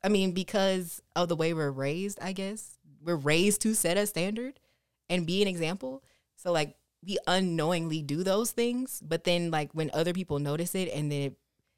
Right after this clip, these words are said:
you notice that other people are expecting you to do it, for me, I just felt like I don't want people to expect me to do that. And so I tried to underperform on purpose. And then that's when I started hiding and withdrawing and, like,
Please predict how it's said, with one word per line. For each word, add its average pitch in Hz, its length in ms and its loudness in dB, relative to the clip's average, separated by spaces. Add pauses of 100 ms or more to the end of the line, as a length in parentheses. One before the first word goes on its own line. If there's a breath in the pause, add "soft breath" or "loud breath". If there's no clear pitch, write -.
(180)
you 170 180 -4
notice 165 280 2
that 156 140 -2
other 156 120 -2
people 160 220 -4
are 135 40 0
expecting 175 480 2
you 214 120 2
to 220 60 -2
do 233 180 -2
it, 226 200 -2 (680)
for 185 100 2
me, 214 260 6
I 170 120 6
just 160 180 0
felt 143 140 0
like 135 180 -2 (100)
I 165 120 6
don't 165 200 2
want 156 200 0
people 151 220 -4
to 127 60 -4
expect - 380 -4
me 139 140 -2
to 123 60 -6
do 127 160 -6
that. 117 260 -4 (720)
And 143 160 0
so 143 160 0
I 135 140 -2
tried 135 340 0
to 139 220 -2
underperform 135 800 -2
on 123 160 -8
purpose. 175 640 -6 (580)
And 160 140 2
then 151 140 0
that's 135 200 -4
when 147 100 -6
I 131 80 -8
started 127 240 -8
hiding 123 400 0
and 120 80 -2
withdrawing 120 540 -4
and, 113 160 -6
like, 107 340 -10